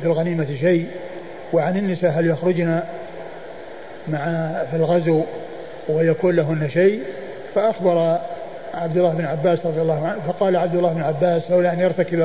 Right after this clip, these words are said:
حموقة ما كتبت له"، يعني لكونه من الخوارج، ولكن كونه يعني سأل ويعني لئلا يحصل منه يعني، يعني أشياء ما هي طيبة، فقد كتب له يجيبه بأن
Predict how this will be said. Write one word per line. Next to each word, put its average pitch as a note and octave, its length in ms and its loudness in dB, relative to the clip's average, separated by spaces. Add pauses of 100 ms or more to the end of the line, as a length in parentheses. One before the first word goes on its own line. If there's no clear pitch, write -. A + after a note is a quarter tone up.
(140)
حموقة G3 420 0 (640)
ما G#3+ 140 2
كتبت F3 420 0
له"، D#3+ 380 4 (600)
يعني G#3 180 4
لكونه G3+ 380 4
من F#3+ 120 2
الخوارج، E3 500 2 (1040)
ولكن F#3 540 4 (500)
كونه F3 320 2
يعني D#3+ 240 0
سأل E3 520 2 (640)
ويعني E3+ 1300 2
لئلا F3+ 440 2
يحصل E3 380 0
منه F3 240 -2
يعني، D#3+ 300 0 (680)
يعني F3 560 0
أشياء E3+ 240 0
ما F3 120 0
هي E3+ 100 2
طيبة، G3+ 460 4 (1000)
فقد F#3+ 300 2
كتب G3+ 320 2
له F#3 480 6
يجيبه E3+ 580 2
بأن E3+ 600 2